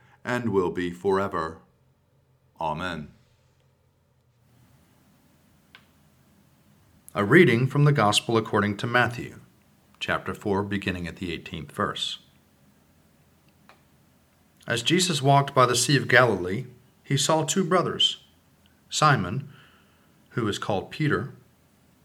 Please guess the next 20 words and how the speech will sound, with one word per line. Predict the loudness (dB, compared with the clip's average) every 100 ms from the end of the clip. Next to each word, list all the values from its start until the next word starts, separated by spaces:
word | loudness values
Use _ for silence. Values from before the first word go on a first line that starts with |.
| -2
and | 6
Andrew, | 8 8 4 -2
his | -2 -2
brother, | 2 0 0 -8 -20 _ _ _ _
casting | -6 -4 -4 -4 0
net | 0 0 -4 -10
into | -8 -6
the | -6
sea, | -6 -6 -8 -12 -20 _ _ _ _ _ _ _ _ -8
for | -4
they | -4 -4
were | -6
fishermen. | -4 -2 -2 -8 -12 -18 _ _ _ _ _ _ -20 _ _ _ _ _ _ _ _ _ -4
And | 2
he | 4
said | 4 2
to | 2
them, | 0 0 -2 -6 -20 _ _ _ _ _ _
"Follow | 2 4 4
me, | 4 2 2